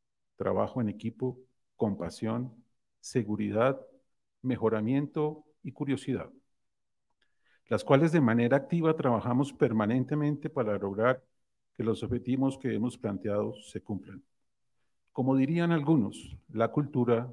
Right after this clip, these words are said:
se desayuna a la estrategia. Para hacer más vivo este fundamental, me permito compartir con ustedes un corto video que nos permite evidenciar cómo nuestros colaboradores están convencidos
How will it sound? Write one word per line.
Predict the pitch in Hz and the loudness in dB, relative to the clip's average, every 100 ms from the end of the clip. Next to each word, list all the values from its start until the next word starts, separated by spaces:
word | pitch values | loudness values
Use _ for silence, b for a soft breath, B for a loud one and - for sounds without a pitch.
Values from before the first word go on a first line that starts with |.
| - | -14
se | - - 104 | -6 -2 0
desayuna | 104 - 98 104 107 104 107 107 - | -2 -4 -4 -2 -2 -2 -6 -10 -6
a | 104 | -6
la | 92 | -6
estrategia. | - 92 87 - _ _ _ _ _ _ _ _ _ _ _ _ _ _ _ _ _ _ _ _ _ | -8 -10 -12 -18 _ _ _ _ _ _ _ _ _ _ _ _ _ _ _ _ _ _ _ _ _
Para | 123 127 | 2 4
hacer | 165 165 | 4 4
más | 185 170 | 4 6
vivo | 196 185 | 6 6
este | 175 175 | 4 0
fundamental, | 143 117 101 92 120 117 127 - | 0 0 0 -2 0 0 0 -4
me | - 117 | -4 -2
permito | - 120 113 151 | 0 -2 0 0
compartir | 143 131 98 123 120 | 0 0 -2 -4 -2
con | 131 | -2
ustedes | 120 - 110 110 110 - _ _ _ _ | -2 -2 -4 -2 -6 -12 _ _ _ _
un | 170 170 | -2 6
corto | 190 180 175 | 6 6 4
video | 160 127 147 - - _ _ _ _ | 4 6 6 4 -6 _ _ _ _
que | 110 | -4
nos | 107 107 | -4 -2
permite | 104 113 113 | -2 -2 0
evidenciar | 135 127 107 98 - 113 120 - _ _ _ | 0 0 -2 -4 0 0 0 -6 _ _ _
cómo | - 147 160 156 | 0 2 4 2
nuestros | 156 180 175 175 - | 4 2 2 -2 -2
colaboradores | 127 117 113 104 107 117 135 - | 0 2 2 4 4 2 0 -4
están | 123 - 107 107 | -12 -4 -4 -2
convencidos | 120 117 98 - 113 113 117 - | -4 -2 -4 -4 -2 -2 -6 -10